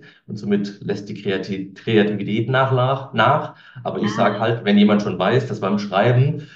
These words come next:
Speaker 1: die Ausführung vielleicht fünfhunderttausend Euro kostet, weil einfach die Sicherheitsmaßnahmen so schwierig sind, wird das vielleicht gleich anders schreiben.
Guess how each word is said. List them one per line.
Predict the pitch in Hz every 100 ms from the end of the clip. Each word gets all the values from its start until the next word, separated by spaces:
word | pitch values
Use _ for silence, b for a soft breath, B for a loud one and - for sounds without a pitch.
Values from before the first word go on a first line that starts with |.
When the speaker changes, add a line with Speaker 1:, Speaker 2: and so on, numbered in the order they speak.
| B 110
Speaker 1:
die | 104
Ausführung | 123 - 113 113 98
vielleicht | 95 104 -
fünfhunderttausend | - 127 - 110 110 107 113
Euro | - - -
kostet, | 107 - 101
weil | -
einfach | 101 -
die | 104
Sicherheitsmaßnahmen | 101 127 120 - 113 101 98 101
so | 110
schwierig | 110 120 117
sind, | 120 120 101
wird | 104
das | 104
vielleicht | 104 101
gleich | 101 -
anders | 113 110 -
schreiben. | - 92 90 170 170